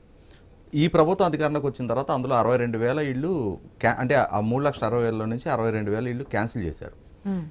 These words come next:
Speaker 1: క్యాన్సిల్ చేసిన తర్వాత దాదాపుగా సిక్స్టీ పర్సెంట్ నుంచి నైంటీ పర్సెంట్ వరకు పూర్తయి ఉన్నాయి ఆనాటికి ఆ హౌసెస్.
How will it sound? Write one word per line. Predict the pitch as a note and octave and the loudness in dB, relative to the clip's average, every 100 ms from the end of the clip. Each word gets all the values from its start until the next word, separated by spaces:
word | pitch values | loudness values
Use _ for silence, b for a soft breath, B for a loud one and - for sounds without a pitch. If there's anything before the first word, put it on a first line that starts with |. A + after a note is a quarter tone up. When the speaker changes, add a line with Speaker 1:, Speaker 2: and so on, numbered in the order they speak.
| - - | -4 4
Speaker 1:
క్యాన్సిల్ | C#3 F3+ G3+ E3 | 4 4 0 0
చేసిన | D#3 D#3 | -2 -2
తర్వాత | B2+ A2+ A#2 F#3 G#3 - | 0 0 0 -2 -4 2
దాదాపుగా | A2 C3+ F#3+ E3+ C#3+ G2+ F#2 - | 4 4 2 -2 0 0 -2 -4
సిక్స్టీ | D#3 D3 F#3+ | -6 -2 -2
పర్సెంట్ | F3 D#3 F3+ E3+ | 0 0 0 -4
నుంచి | E3 F#3+ | -6 -4
నైంటీ | D#3 C3 C3+ | -2 -2 -4
పర్సెంట్ | C3+ A#2 C3+ C3+ | -4 -6 -4 -6
వరకు | C3 D#3 | -6 -8
పూర్తయి | A#2+ G#2+ G2 | -8 -2 -2
ఉన్నాయి | E2+ D#2+ | -2 -4
ఆనాటికి | D#2+ E2+ D#2 E2 | -4 -6 -6 -6
ఆ | |
హౌసెస్. | D2+ E2 - - | -6 -8 -10 -16